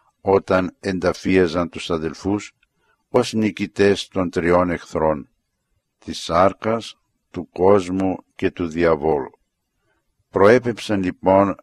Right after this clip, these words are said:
με τα βαΐων και κλάδων το τίμιο λείψανο και το ενταφίασαν με μεγάλη ευλάβεια, δοξάζοντας το Θεό που έδωσε στην Αγία τόσο μεγάλη υπομονή.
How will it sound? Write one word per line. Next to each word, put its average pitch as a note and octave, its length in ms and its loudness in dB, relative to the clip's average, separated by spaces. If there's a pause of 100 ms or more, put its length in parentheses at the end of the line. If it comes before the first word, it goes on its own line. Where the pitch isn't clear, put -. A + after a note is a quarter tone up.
με F2+ 180 -2
τα F2 240 2
βαΐων F#2 460 2
και F2+ 160 -6
κλάδων D#2+ 640 0 (220)
το G2 140 4
τίμιο G2+ 600 0
λείψανο F2+ 720 0 (160)
και G#2 160 -2
το A2 120 -4
ενταφίασαν G#2 920 0 (360)
με G#2+ 160 -2
μεγάλη G2+ 540 2
ευλάβεια, E2+ 720 2 (420)
δοξάζοντας F#2+ 920 0
το F2+ 140 -4
Θεό F2 440 2 (520)
που A#2+ 140 0
έδωσε A2 420 0
στην G2 280 -4
Αγία F#2 560 2
τόσο F2+ 460 0
μεγάλη E2 640 0
υπομονή. D#2+ 680 -6